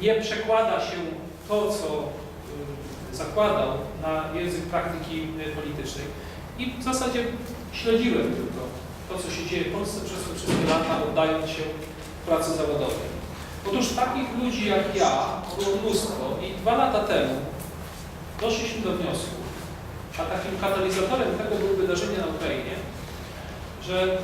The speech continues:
nie mamy na co czekać. To znaczy, nie, w Polsce nie ma żadnego przyłomu, jeżeli chodzi o myślenie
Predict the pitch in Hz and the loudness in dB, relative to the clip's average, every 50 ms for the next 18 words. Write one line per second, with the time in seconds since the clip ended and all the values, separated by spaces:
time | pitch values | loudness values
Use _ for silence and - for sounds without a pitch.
0 | 185 185 165 185 190 196 208 208 202 208 202 196 - 190 - - - - - - | -2 -2 0 0 2 4 4 4 4 2 2 2 0 0 -2 -2 -2 -4 -6 -6
1 | - - - - - - - - - - - - - - - - - - - 370 | -6 -6 -8 -8 -8 -10 -10 -10 -10 -10 -10 -10 -10 -10 -10 -8 -8 -4 -2 -2
2 | - 381 381 370 381 370 381 - - - - - - - - - - - - - | 0 2 2 2 2 2 -2 -6 -6 -6 -8 -8 -8 -8 -8 -10 -10 -10 -10 -8
3 | - - 143 156 175 190 220 240 269 269 262 262 - - - - - - - - | -8 -6 -4 -2 0 2 2 4 4 2 2 0 -2 -4 -6 -6 -8 -8 0 4
4 | 220 226 226 226 - 208 196 190 190 190 180 175 - - - - - - - - | 6 6 6 4 2 0 0 -2 0 0 0 0 0 -2 -2 -2 0 0 0 0
5 | - - 170 - - - - - 165 160 175 202 208 214 214 214 220 233 226 - | 2 0 0 -2 -2 -2 -2 0 0 2 4 4 4 4 4 2 2 0 0 -2
6 | - - - - 151 175 190 190 190 208 214 208 - 190 185 175 160 165 160 165 | -6 -6 -6 -6 -4 -2 -2 -2 -2 -2 0 0 0 0 0 -2 -2 -2 -2 -4
7 | 165 185 202 202 202 202 202 196 | -4 -2 0 0 0 0 -2 -2